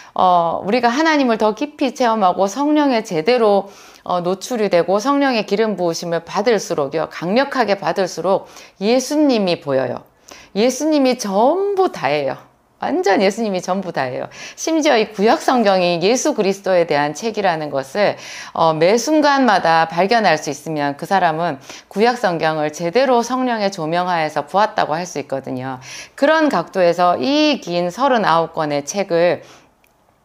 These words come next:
이제 인물 중심으로 보잖아요. 그러면 마태가 얘기한 대로 가장 중요한 사람은 아브라함과 다윗인 거예요. 여기서 한 사람을 더 그 중간에다가 집어넣으면요, 야곱을 꼽을 수 있어요. 왜냐하면,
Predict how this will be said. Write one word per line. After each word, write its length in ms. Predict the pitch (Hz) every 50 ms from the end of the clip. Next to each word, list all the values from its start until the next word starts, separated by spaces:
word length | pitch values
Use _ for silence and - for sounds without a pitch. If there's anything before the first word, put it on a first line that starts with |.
| _ _ _ _ _
이제 140 | 156 170 180
인물 340 | 151 240 269 277 262 240 196
중심으로 520 | 175 180 170 160 202 190 170 151 143 139
보잖아요. 640 | - - 156 147 - 165 156 151 139 135 139 143 -
그러면 480 | - 175 175 170 156 156 156 151 147
마태가 680 | 117 120 147 - - 226 233 - 170 160 160 160 156 147
얘기한 400 | 147 151 147 175 175 165 151 143
대로 320 | 131 135 135 143 143 127 127 - - - - -
가장 440 | - - - - - - 277 269 240
중요한 440 | - 180 175 175 185 196 185 175 170
사람은 460 | 175 160 147 151 156 180 185 175 - -
아브라함과 800 | - 156 151 180 190 196 170 160 151 147 139 165 165 170 -
다윗인 460 | - - 170 185 190 160 - 139 135
거예요. 300 | - - 127 - - - - - _ _ _ - - - - - _
여기서 320 | 196 226 240 294 311 302 254
한 180 | 254 302 330
사람을 400 | 311 359 330 294 254 226 196 180
더 140 | - 170 165 165 165
그 140 | - 185 175
중간에다가 840 | - - 190 190 185 233 254 247 214 185 - 165 147 147 139 - -
집어넣으면요, 920 | - - 175 185 185 180 156 143 139 143 135 135 147 160 180 175 147 120
야곱을 540 | 123 123 139 135 - 220 214 170 156 143 -
꼽을 260 | - 165 156 147 139
수 140 | 131 - 139
있어요. 340 | 127 131 135 131 127 123 123 - - - - - - -
왜냐하면, 800 | 208 220 233 269 262 240 214 202 190 190 196 196 185 160 -